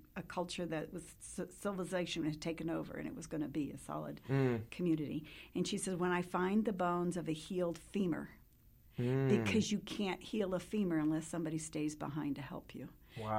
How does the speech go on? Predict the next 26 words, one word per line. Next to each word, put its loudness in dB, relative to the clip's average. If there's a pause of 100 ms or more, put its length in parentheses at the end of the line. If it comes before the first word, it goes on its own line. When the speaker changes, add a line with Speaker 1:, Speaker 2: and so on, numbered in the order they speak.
(100)
Speaker 1:
So 8
if 4
you've 2
been 6
wounded 8
or 2
fallen 4
and 6
the, -2 (160)
and 4
the 2
tribe 4
is -2
moving 2
on 6
or 2
the -4
communities, -2 (440)
if 0
you 6
have 2
a 4
bone 4
with 2
a 0
healed 0